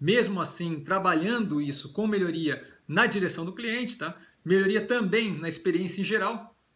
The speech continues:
tá? E aí a gente inclui ali N P S de lojas físicas e, e Reclame Aqui de lojas físicas, tá? Ok?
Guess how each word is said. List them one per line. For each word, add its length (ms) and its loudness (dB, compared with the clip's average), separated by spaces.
tá? 180 -6
E 80 -4
aí 160 0
a 40 -2
gente 240 -4
inclui 360 -2
ali 300 2
N 180 -6
P 160 -4
S 140 0
de 80 -6
lojas 300 -4
físicas 640 -4
e, 800 -10
e 560 -8
Reclame 400 -4
Aqui 100 -6
de 80 -8
lojas 260 -4
físicas, 400 -10
tá? 160 -6
Ok? 380 -8